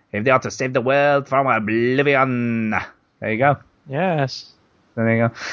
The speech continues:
Speaker 1: Uh, so we've got, we've got some pretty good voice actors. So, so far confirmed, we've got, uh, Patton Oswalt,
Speaker 2: Who's awesome.
Speaker 1: who's in Ratatouille and Word Girl. Uh, Brian Posehn,
Speaker 2: By
Speaker 1: who's
Speaker 2: the
Speaker 1: in
Speaker 2: way,
Speaker 1: Fantastic
Speaker 2: yeah,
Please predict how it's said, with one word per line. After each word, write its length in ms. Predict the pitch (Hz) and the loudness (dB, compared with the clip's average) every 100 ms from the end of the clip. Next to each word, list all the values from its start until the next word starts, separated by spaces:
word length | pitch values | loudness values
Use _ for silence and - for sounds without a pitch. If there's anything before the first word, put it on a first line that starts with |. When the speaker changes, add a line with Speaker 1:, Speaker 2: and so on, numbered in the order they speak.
| 131 | -6
Speaker 1:
Uh, 160 | 135 151 | 0 2
so 160 | 147 | 2
we've 160 | 202 175 | 2 2
got, 240 | 262 240 | 2 2
we've 140 | 175 180 | 2 2
got 220 | 285 226 | 0 0
some 180 | 254 220 | -2 -4
pretty 420 | - 285 285 269 | -4 -4 0 0
good 320 | 220 294 247 | 2 2 2
voice 320 | 135 214 240 | 2 0 2
actors. 380 | 185 113 113 98 | -2 -2 -6 -6
So, 180 | - 156 | 0 0
so 280 | 147 247 240 | 2 2 2
far 260 | - 220 | 2 0
confirmed, 580 | 196 190 156 233 233 143 | 0 -2 0 2 2 2
we've 120 | 135 | 0
got, 340 | 131 143 - - | 2 0 0 0
uh, 180 | 131 123 | 2 2
Patton 360 | - 226 208 - | 0 0 0 -4
Oswalt, 640 | - 190 143 143 165 254 - | 0 0 0 2 2 2 -8
Speaker 2:
Who's 160 | 143 | -8
awesome. 420 | 139 131 - 170 175 | -6 -6 -8 -14 -10
Speaker 1:
who's 240 | 123 - 156 | -10 -8 -2
in 160 | 139 - - | -2 -2 -8
Ratatouille 580 | 127 165 - 143 156 139 | 0 0 0 -2 0 0
and 120 | 131 | 2
Word 180 | 135 131 | 0 2
Girl. 320 | 139 160 208 | 0 0 0
Uh, 160 | 127 131 | 0 2
Brian 480 | 143 185 202 202 185 - _ | 2 4 4 4 2 0 _
Posehn, 680 | - 190 185 - 123 180 190 - _ - | 0 2 2 2 0 0 -4 -10 _ -2
Speaker 2:
By 80 | 185 | 0
Speaker 1:
who's 60 | |
Speaker 2:
the 40 | 226 | 2
Speaker 1:
in 60 | |
Speaker 2:
way, 100 | 208 | 2
Speaker 1:
Fantastic 380 | 185 147 170 - | 2 0 -4 -2
Speaker 2:
yeah, 260 | 220 254 | 0 2